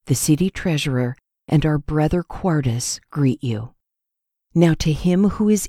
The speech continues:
able to strengthen you, according to my gospel and the proclamation about Jesus Christ,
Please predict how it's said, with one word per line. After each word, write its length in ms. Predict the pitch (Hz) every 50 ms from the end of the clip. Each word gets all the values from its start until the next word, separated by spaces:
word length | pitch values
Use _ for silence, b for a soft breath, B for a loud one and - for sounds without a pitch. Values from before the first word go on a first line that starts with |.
| -
able 360 | - 151 147 139 - 131 127 123
to 180 | - - 147 135
strengthen 720 | - - - - - 175 180 175 - - - 151 131 127
you, 320 | 120 113 110 104 104 113 - _ _ _ _ _ -
according 640 | - 143 - - - 160 160 156 156 180 190 190 185
to 160 | - - 190
my 300 | 147 143 135 143 151 160 -
gospel 600 | - 165 147 143 135 - - - 135 123 117 123 - _ _ _ _ -
and 140 | - 139 131
the 80 | 185 175
proclamation 1080 | - - - - 165 160 165 - - 202 196 190 190 160 143 139 - - 139 135 135 -
about 320 | - 127 - 127 123 127 -
Jesus 440 | - 143 147 143 143 180 165 -
Christ, 600 | - - - 156 131 120 113 113 - - - -